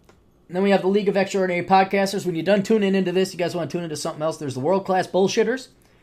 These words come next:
John Grant's outfit called four oh five media dot com. Obsidian Radio. O'Shea Jackson, both on YouTube. Financial Survival Network, we mentioned Kerry Lutz before. Silvio Canto, C A N T O. You can find him on blogtalkradio dot com.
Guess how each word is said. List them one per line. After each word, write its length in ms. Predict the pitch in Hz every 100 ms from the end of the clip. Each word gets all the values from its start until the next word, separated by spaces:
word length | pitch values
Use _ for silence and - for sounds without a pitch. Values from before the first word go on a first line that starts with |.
| _ _ _ _ _ _ -
John 260 | 170 185
Grant's 280 | 175 196 196
outfit 280 | 196 196 196
called 200 | 170 -
four 200 | 202 190
oh 80 | 180
five 260 | 180 160
media 260 | 165 170 165
dot 220 | 143 139
com. 320 | 160 175 190 - _ _ _ _ _ _ -
Obsidian 520 | 131 - 226 202 170
Radio. 500 | 156 151 165 185 196 - _ _ _ _ -
O'Shea 380 | 160 233 233 170
Jackson, 460 | 131 135 135 170 143
both 220 | 165 170
on 180 | 143 123
YouTube. 380 | 113 120 120 - _ _ _
Financial 320 | - 156 156 151
Survival 440 | 147 147 147 135
Network, 340 | 131 127 131
we 80 | 135
mentioned 360 | 127 123 123 120
Kerry 220 | 135 123
Lutz 220 | 117 113
before. 540 | - - 107 107 113 -
Silvio 460 | - 208 226 226 202
Canto, 520 | 214 190 190 214 247
C 260 | - 202
A 140 | 190 185
N 140 | 180
T 220 | 180 185
O. 100 | 160
You 80 | 170
can 80 | 139
find 220 | - 156
him 80 | 147
on 140 | 139 135
blogtalkradio 800 | 139 139 147 139 135 135 139 131
dot 200 | 127 127
com. 280 | 120 156